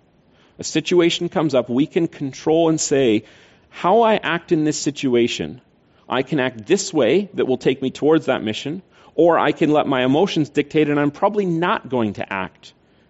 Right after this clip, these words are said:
in the way that leads me towards my mission." See, stopping in the middle and saying, "What am I actually going to do in this moment?"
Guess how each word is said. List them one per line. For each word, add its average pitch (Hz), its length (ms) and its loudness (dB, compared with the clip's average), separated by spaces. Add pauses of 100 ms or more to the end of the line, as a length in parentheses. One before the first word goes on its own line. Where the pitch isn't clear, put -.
in 120 140 2
the 117 80 4
way 120 160 4
that 113 180 2
leads 127 320 2
me 135 120 -4
towards 113 420 -2
my 107 160 -2
mission." 98 380 -6 (920)
See, 156 300 -4 (1900)
stopping 185 680 -2
in 180 80 2
the 165 80 2
middle 104 320 0 (1080)
and 120 160 -2
saying, 127 460 -2
"What 151 180 0
am 214 120 0
I 196 240 0
actually 151 420 -4
going 127 280 -2
to 120 100 -18
do 113 180 -2
in 113 80 -4
this 107 180 -10
moment?" 101 460 -8